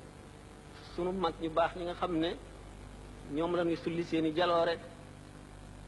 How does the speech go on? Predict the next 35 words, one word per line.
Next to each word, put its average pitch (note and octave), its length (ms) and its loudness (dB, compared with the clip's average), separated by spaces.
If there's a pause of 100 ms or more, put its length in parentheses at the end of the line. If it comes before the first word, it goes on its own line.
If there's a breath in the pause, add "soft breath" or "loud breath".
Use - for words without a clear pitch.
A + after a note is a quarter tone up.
(580)
seen D3 160 0
masuliya F3 360 2
di E3 100 0
lu E3+ 80 4
mag, F#3 260 4
ndax E3+ 200 -2
dañu E3+ 200 2
ne, E3+ 160 0 (640)
"Iza E3 380 6
zalla E3+ 280 4
al D#3+ 80 6
aalimu, D#3 460 2 (540)
zalla E3+ 340 2 (120)
bi D#3 140 -8
zillatihi D3+ 400 -6
al - 80 -2
aalamu." C3 260 0 (840)
Koo D#3+ 100 2
xam F3 180 0
ne E3+ 100 0
benn E3 280 0
njuumte E3 320 -4
boo D#3+ 180 4
def, F3 160 2 (1400)
mbooloo D#3+ 260 6
mu E3 100 -2
dul D#3 200 -4
jeex E3 220 2 (1200)
topp - 220 -2
sa F3+ 120 -2
njuumte D#3+ 280 2
loolee D#3+ 300 6
jàppe D#3+ 240 4
ko D#3+ 100 -2
dëgg, D#3 340 0